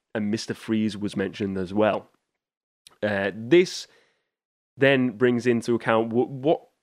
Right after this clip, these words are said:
how, how will Mister Freeze work in this universe? Because I remember the Arnold Schwarzenegger <laughs> incarnation of, uh, Mister Freeze,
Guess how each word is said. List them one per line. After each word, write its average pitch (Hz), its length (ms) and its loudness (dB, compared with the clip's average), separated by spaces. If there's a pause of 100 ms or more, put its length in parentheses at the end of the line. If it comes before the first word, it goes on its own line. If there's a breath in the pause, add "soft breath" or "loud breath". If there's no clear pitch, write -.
(120)
how, 151 580 0 (260)
how - 260 -2
will 151 180 2
Mister 139 280 -2
Freeze 110 340 0
work 110 260 2
in 107 60 -4
this 95 160 -8
universe? 98 540 -6
Because 120 500 0 (1700 soft breath)
I 151 140 6
remember 165 760 6
the 123 360 -2
Arnold 131 480 4
Schwarzenegger 127 720 4 (100)
<laughs> - 100 -8
incarnation 139 920 2
of, 110 420 2
uh, 113 200 4
Mister 110 260 -4
Freeze, 120 560 0